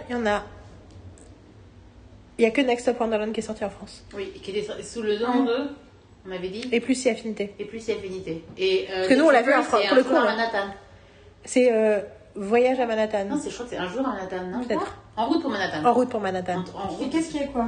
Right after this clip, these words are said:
Speaker 1: The Day Trippers.
Speaker 2: Day Trippers.
Speaker 3: Day Trippers, En route pour Manhattan ?
Speaker 1: Ouais.
Speaker 2: Ouais.
Speaker 3: Ok.
Speaker 2: Ouvert, ben, en tout cas court.
Speaker 1: Non,
Speaker 2: Ouais.
Speaker 1: c'est En route pour
Speaker 2: En route pour
Speaker 1: Manhattan.
Speaker 2: Manhattan, ouais.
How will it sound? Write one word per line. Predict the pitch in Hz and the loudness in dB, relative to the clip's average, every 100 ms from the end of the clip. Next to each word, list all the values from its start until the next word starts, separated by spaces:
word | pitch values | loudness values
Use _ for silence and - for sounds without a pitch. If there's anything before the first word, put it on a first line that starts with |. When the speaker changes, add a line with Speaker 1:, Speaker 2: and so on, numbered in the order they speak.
| 226 | -4
Speaker 1:
The | 247 233 | -4 2
Day | 226 247 | 6 6
Trippers. | - - 233 | 4 2 4
Speaker 2:
Day | 220 | 2
Trippers. | 233 214 247 | 2 2 4
Speaker 3:
Day | |
Trippers, | 320 320 320 330 349 - 311 | 2 2 2 2 2 0 -4
En | 285 | -2
route | 320 330 | -2 -2
pour | 302 | -4
Manhattan ? | 294 294 311 320 - - 240 | -4 -2 0 -2 -4 -6 0
Speaker 1:
Ouais. | 214 | 0
Speaker 2:
Ouais. | 202 202 - - 247 | 0 -8 -14 -14 -10
Speaker 3:
Ok. | 233 233 - | -10 -10 -8
Speaker 2:
Ouvert, | 208 214 220 220 165 | 0 2 2 -2 -2
ben, | 175 175 | 0 0
en | 170 | -4
tout | |
cas | - 175 | -6 -8
court. | 208 220 - - | -6 -8 -8 0
Speaker 1:
Non, | 240 | 0
Speaker 2:
Ouais. | 240 | 2
Speaker 1:
c'est | 233 233 | 0 0
En | 233 | 2
route | 240 | 2
pour | 202 | 0
Speaker 2:
En | |
route | 208 | -2
pour | 208 | -2
Speaker 1:
Manhattan. | 190 175 165 | -4 -4 -6
Speaker 2:
Manhattan, | |
ouais. | 160 | -8